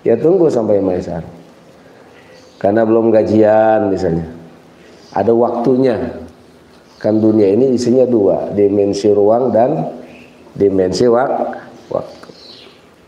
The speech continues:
Jadi artinya orang yang punya uang,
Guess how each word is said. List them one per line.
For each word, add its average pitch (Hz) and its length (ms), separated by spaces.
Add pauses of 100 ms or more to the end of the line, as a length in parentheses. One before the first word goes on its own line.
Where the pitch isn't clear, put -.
Jadi 113 320
artinya 131 480
orang 131 320
yang 123 220 (500)
punya 123 240
uang, 123 720